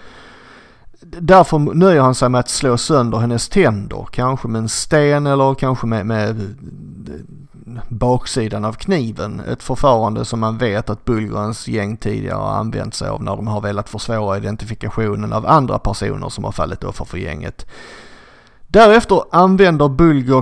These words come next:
kniven för att avlägsna händerna på kvinnan så att det inte ska gå att ta fingeravtryck på henne. Här passar han även på att ta med sig en eventuellt plånbok eller handväska så att det inte ska ligga någon I D-bricka eller något körkort kvar och skräpa.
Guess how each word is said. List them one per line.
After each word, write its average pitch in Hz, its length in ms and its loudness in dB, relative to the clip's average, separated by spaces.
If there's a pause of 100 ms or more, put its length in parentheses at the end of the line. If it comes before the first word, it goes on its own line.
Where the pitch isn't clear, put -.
kniven 123 500 2
för 123 120 2
att 120 120 -2
avlägsna 135 680 0
händerna 185 560 4
på 185 120 2
kvinnan 175 640 2
så 160 120 0
att 143 100 2
det - 160 -2
inte 151 300 0
ska 131 180 -4
gå 127 140 2
att 117 120 0
ta 101 100 -2
fingeravtryck 120 720 -2
på - 80 -4
henne. 104 420 -6 (240)
Här 160 280 6
passar 151 680 4
han 156 180 2
även 160 280 6
på 135 220 6
att 135 140 2
ta 120 80 0
med 120 260 0
sig 107 120 -2
en 107 80 -2
eventuellt 110 540 -2
plånbok 143 680 4
eller 139 480 4
handväska 131 680 0
så - 100 -8
att - 80 -12
det 117 60 -4
inte 110 180 -6
ska 104 180 -6
ligga 104 240 -2
någon 113 160 -2
I 110 200 -2
D-bricka 107 540 -6
eller 95 160 -6
något 104 160 -8
körkort - 560 -4
kvar 85 260 -4
och - 80 -10
skräpa. - 480 -6